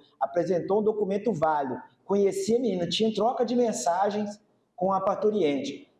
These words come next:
Então, dificilmente, né, ela poderia ser autora de um sequestro na modalidade sequestradora. Ela poderia ser uma avó que raptasse o próprio neto, né?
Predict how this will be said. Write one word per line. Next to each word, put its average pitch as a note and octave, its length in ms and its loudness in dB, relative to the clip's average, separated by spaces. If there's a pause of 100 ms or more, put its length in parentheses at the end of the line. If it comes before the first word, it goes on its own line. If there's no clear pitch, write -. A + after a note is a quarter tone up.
Então, A3 240 0
dificilmente, A#3 720 0
né, C4 180 2
ela A3 120 2
poderia A3 340 0
ser A3+ 160 0
autora A3 360 2
de G#3 80 0
um A#3 40 2
sequestro A3 640 0
na A#3 100 0
modalidade A#3 420 0
sequestradora. A3+ 540 0
Ela F#3 80 -4
poderia G3+ 200 0
ser A3 60 -2
uma B3 140 0
avó F#3 220 0
que B3 100 -6
raptasse C#4+ 520 -2
o - 40 -12
próprio F#3+ 280 -4
neto, C3+ 260 0
né? - 140 -6